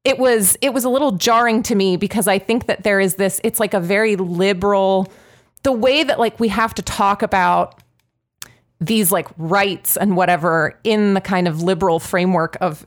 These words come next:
admissibility. Like, it's this very, I feel like there's a sense that you have to talk about it in this kind of extremely emotive, like, extremely hyperbolic way, you know, like, in order to make people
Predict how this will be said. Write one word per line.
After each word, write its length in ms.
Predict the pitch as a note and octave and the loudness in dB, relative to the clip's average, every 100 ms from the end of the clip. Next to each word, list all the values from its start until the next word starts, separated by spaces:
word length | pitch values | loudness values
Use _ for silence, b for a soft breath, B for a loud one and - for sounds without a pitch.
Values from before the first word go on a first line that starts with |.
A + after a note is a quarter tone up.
| - | -6
admissibility. 840 | E3 F3+ F#3+ F3+ F#3 F3+ F3 D#3+ | -2 -2 -2 -2 0 0 0 0
Like, 260 | E3 E3 - | -2 -2 -4
it's 160 | A3 | -4
this 180 | - F#3+ | -4 -4
very, 560 | E3+ D#3+ G#3+ A3 A#3 A3 B B B B - | -4 -2 0 2 0 -4 B B B B -4
I 120 | B3+ | -2
feel 200 | B3+ D4+ | 0 0
like 120 | E4 | 0
there's 200 | D#4 C4+ | 0 -2
a 60 | A3+ | -2
sense 320 | - A#3 A3 | 0 0 0
that 100 | A3+ | -2
you 80 | G#3+ | -2
have 200 | F#3+ G#3+ | -2 -2
to 80 | A3+ | -2
talk 240 | - G#3 A3 | -2 -2 0
about 220 | G3+ F#3 | 0 0
it 100 | F3 | 0
in 140 | F3 | 0
this 160 | F3 E3+ | 0 -2
kind 260 | - F#3 F3 | -2 0 0
of 160 | D#3+ | -2
extremely 1080 | G3+ - - - - A3 G#3+ B3+ B3 A3+ G3+ | -6 -4 -2 -2 -2 -2 0 2 2 2 2
emotive, 580 | F#3+ F3 E3+ E3 D3+ - | 2 2 2 0 -2 -2
like, 260 | G3 E3+ - b b - | -2 -2 -8 b b -8
extremely 800 | G#3+ - - - G#3+ A#3+ A#3+ A#3 | -4 -2 -2 -2 0 2 2 0
hyperbolic 760 | G#3+ G3 G#3 F#3 F3+ F#3 F3+ | 0 0 0 0 2 2 0
way, 300 | F3+ E3 D3 | 0 0 0
you 160 | D#3+ A3+ | 0 2
know, 140 | G#3+ | 2
like, 280 | F#3 F3 - b b b b _ _ | 2 0 -4 b b b b _ _
in 160 | B3+ A#3 | -2 0
order 360 | A#3 A#3 A3 | 0 0 0
to 600 | A3 - A#3+ G#3 G3 F#3+ - | -2 -2 2 2 2 0 0
make 400 | B3 G3 G#3 - | 0 0 0 -4
people 640 | - A3+ G3+ G3+ F3+ D#3+ | -4 -2 0 0 0 -4